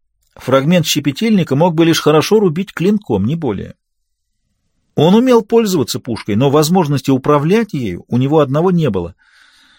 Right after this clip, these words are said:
Сам по себе он бы и не сообразил, куда стрелять. А ты двуногая. Во многих аспектах ты беспомощна.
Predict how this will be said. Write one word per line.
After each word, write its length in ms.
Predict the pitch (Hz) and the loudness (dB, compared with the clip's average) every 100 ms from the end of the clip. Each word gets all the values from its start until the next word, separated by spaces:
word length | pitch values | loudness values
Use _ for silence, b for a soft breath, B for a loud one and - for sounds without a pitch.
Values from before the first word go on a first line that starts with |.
| b | b
Сам 240 | - 160 175 | -2 0 0
по 80 | |
себе 260 | 170 160 180 | -2 0 2
он 160 | 160 143 | 2 2
бы 80 | 160 | 0
и 140 | 143 | 0
не 100 | 156 | 0
сообразил, 480 | - 151 151 160 170 | 2 2 2 2 0
куда 240 | 165 156 | 0 0
стрелять. 380 | - 95 78 69 _ _ _ _ _ | -2 -6 -10 -14 _ _ _ _ _
А 140 | 123 | -6
ты 160 | - 214 | -4 -6
двуногая. 640 | 143 165 160 113 82 104 _ _ _ _ _ _ | -4 -2 -2 -2 -6 -14 _ _ _ _ _ _
Во 180 | 107 131 | 0 2
многих 360 | 156 220 190 | 4 2 0
аспектах 480 | 160 - 139 - 107 | -4 -2 -4 -4 -6
ты 100 | - | -4
беспомощна. 720 | 175 196 - 120 85 - - | -2 -2 -2 -2 -4 -10 -16